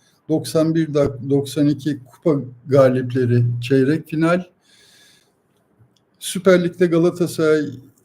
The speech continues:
e, yirmi beş şampiyonluk kazanmış, Fenerbahçe on dokuz, Beşiktaş on altı. Türkiye Kupası'nı Galatasaray on dokuz kez kazanmış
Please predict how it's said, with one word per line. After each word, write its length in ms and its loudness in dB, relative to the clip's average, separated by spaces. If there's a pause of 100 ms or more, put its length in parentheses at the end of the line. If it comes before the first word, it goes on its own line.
(180)
e, 40 -6 (640)
yirmi 420 0
beş 220 0
şampiyonluk 580 -4
kazanmış, 720 -4 (320)
Fenerbahçe 680 0
on 200 0
dokuz, 320 -6
Beşiktaş 520 -4
on 140 -2
altı. 500 -2 (800)
Türkiye 360 0
Kupası'nı 480 -4
Galatasaray 600 -2
on 340 0
dokuz 300 -6
kez 260 -4
kazanmış 800 -2